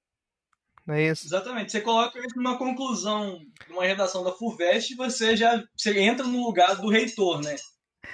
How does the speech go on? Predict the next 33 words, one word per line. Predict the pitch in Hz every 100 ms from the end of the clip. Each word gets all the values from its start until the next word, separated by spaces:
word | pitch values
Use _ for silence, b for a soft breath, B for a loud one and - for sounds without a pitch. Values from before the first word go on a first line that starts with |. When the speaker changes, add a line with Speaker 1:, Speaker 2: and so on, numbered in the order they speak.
| B
Speaker 2:
De | 151
Speaker 1:
O |
Speaker 2:
uma | 151
Speaker 1:
ca-, |
o | 220
Speaker 2:
vez | 185
Speaker 1:
cara | - 185
Speaker 2:
a | 190
Speaker 1:
te | - 214
liga | 180 190 156
e | 196
fala | - 165
assim, | - 175
"Opa, | 170 156
você | - 151
quer | 156
corrigir | 160 135 123 147
a |
redação | 143 143 143 - 156
aqui?" | 139 - 175 180 b b b b b b b b _ _ _
Speaker 2:
É, | 196 196 - 233 220 190 180 - - _ _ - - _ _
você | 180
quer | 208
um | 220
colégio? | 220 156 170 208 175 147
Você | 131
quer | 165
uma | 175
faculdade? | - 143 165 160 123 _
Speaker 1:
<laughs> | 175 165 151 -
Speaker 2:
Ah, | 285 -
cara, | 202 165 160
é, | 220 220 190 175